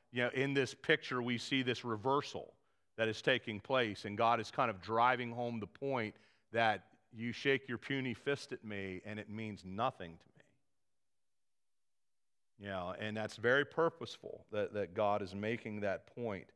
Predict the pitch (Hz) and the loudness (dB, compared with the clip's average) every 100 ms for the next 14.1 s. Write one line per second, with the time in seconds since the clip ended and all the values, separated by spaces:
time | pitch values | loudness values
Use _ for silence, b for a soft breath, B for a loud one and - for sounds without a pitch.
0 | _ _ _ _ _ 110 101 - - 107 | _ _ _ _ _ -6 -6 -6 -2 0
1 | 104 92 - - _ _ _ _ _ _ | 0 -4 -12 -20 _ _ _ _ _ _
2 | _ _ _ _ _ _ _ _ _ 139 | _ _ _ _ _ _ _ _ _ 4
3 | 147 131 147 - 220 233 254 220 143 135 | 4 4 0 0 2 6 6 4 6 4
4 | - 131 127 - - 135 120 - - 160 | 4 -4 -4 -6 -2 0 0 -4 2 4
5 | 151 135 - 90 62 57 - _ _ _ | 4 2 -4 -8 -10 -16 -20 _ _ _
6 | _ _ _ _ _ 135 135 131 131 139 | _ _ _ _ _ 4 6 6 6 2
7 | 147 214 208 - - - _ _ _ _ | 4 4 4 -4 -12 -14 _ _ _ _
8 | _ _ _ 131 160 - - 196 190 170 | _ _ _ -2 -2 0 0 2 2 -2
9 | 143 160 160 151 139 139 139 131 - b | 2 4 4 4 4 4 4 0 -4 b
10 | b b - 131 123 131 131 151 175 - | b b 4 6 8 6 6 6 6 4
11 | - 151 127 135 139 131 127 - 131 - | 2 2 4 6 6 6 2 -2 -6 0
12 | 127 165 147 - 156 156 120 120 139 113 | 6 6 6 4 6 6 6 0 -2 0
13 | 127 120 127 123 123 120 104 90 143 127 | 0 2 0 2 2 2 4 6 8 6
14 | 95 | 2